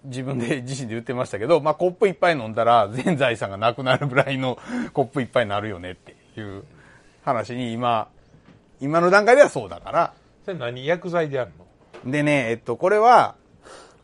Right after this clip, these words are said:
Speaker 1: 穴を、穴の開いたね。
Speaker 2: うん。
Speaker 1: まあ、膜を作るんですよ。
Speaker 2: はあはあ。
Speaker 1: でね、その穴の、結局、まあ、例えば浄水器なんかでもそうですけど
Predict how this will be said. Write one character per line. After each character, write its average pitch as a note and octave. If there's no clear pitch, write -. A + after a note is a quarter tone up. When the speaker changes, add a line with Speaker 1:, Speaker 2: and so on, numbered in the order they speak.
Speaker 1:
穴 C4
を、 B2
穴 B3
の C#4
開 A#2+
い F#2
た F2+
ね。 -
Speaker 2:
う A#2+
ん。 -
Speaker 1:
ま C#3+
あ、 B2
膜 G3
を F#2+
作 -
る -
ん -
で -
す -
よ。 -
Speaker 2:
は C#3
あ -
は F2+
あ。 -
Speaker 1:
で D#3+
ね、 C4
そ F#3+
の C#3+
穴 F#4
の、 B3+
結 C4+
局、 A#4+
ま G#3+
あ、 F3+
例 A#3+
え F#3+
ば C3+
浄 A3+
水 A#3+
器 C#3+
な G#2+
ん G2
か F#2
で F2
も F2
そ A2
う -
で F2
す -
け -
ど D#3